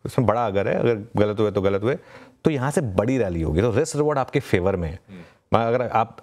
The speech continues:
Speaker 1: एक्सपेक्ट कर रहे हैं कि निफ्टी में हज़ार पॉइंट की रैली, बैंक निफ्टी में दो से तीन हज़ार पॉइंट की रैली, तो रिस्क रिवॉर्ड जो है ना, वो आपको four is to one, five is to one का है almost, अ, पोजिशनल ट्रेडर के लिए। हाँ, थोड़ी बहुत वॉलेटिलिटी होगी मार्केट में, थोड़ी बहुत, अ, जैसे कहते हैं ना वायलेंस, कई बार मार्केट में होगी,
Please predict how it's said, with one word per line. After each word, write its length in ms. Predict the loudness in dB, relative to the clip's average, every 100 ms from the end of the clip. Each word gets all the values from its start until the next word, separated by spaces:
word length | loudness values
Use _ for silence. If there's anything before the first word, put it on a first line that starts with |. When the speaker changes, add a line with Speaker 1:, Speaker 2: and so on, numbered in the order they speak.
| -2
Speaker 1:
एक्सपेक्ट 280 | 2 0 0
कर 100 | 0
रहे 80 |
हैं 60 | 0
कि 60 | 0
निफ्टी 280 | 0 0
में 120 | 0 2
हज़ार 240 | 2 0
पॉइंट 240 | 0 0
की 60 | 0
रैली, 320 | 0 0 -2
बैंक 240 | 0 0 0
निफ्टी 240 | -2 0
में 140 | 0
दो 140 | 0 0
से 120 | -2
तीन 240 | -2 -2
हज़ार 200 | 0 0
पॉइंट 240 | 0 -2 0
की 100 | 0
रैली, 280 | 0 -2 -4 -6 -2
तो 80 | -2
रिस्क 260 | 0 -4 0
रिवॉर्ड 220 | 0 0
जो 40 |
है 40 | 0
ना, 60 |
वो 60 | 0
आपको 160 | 0
four 300 | 0 0 0
is 60 | 0
to 80 | -2
one, 160 | 0 -2
five 220 | -2 -2
is 80 | 0
to 120 | 0
one 100 | -2
का 100 | -4
है 160 | -2 -4
almost, 320 | -4 -8 -10 -18 -20 -20 _ -2
अ, 140 | -2
पोजिशनल 460 | 0 -2 -2 -4 -2
ट्रेडर 260 | -2 -2
के 120 | -2
लिए। 180 | -2 -2 -4 _ _ _ _ _ _ -4
हाँ, 340 | -2 -2 -4 -20 _ _ _ _ _ _ 0
थोड़ी 140 | 0 2
बहुत 180 | 0
वॉलेटिलिटी 480 | 2 0 2 0 0
होगी 300 | 0 0 0
मार्केट 360 | 0 0 -2 0
में, 140 | -2
थोड़ी 260 | 0 -2 0
बहुत, 360 | 0 -2 0
अ, 40 | -2
जैसे 440 | -2 -6 -4 -2
कहते 160 | 0 0
हैं 80 | 0
ना 80 | 2
वायलेंस, 360 | 2 -2 -4 -14 -14 -2
कई 120 | 0
बार 120 | 0
मार्केट 280 | -2 0 0
में 120 | 0
होगी, 300 | 0 0 0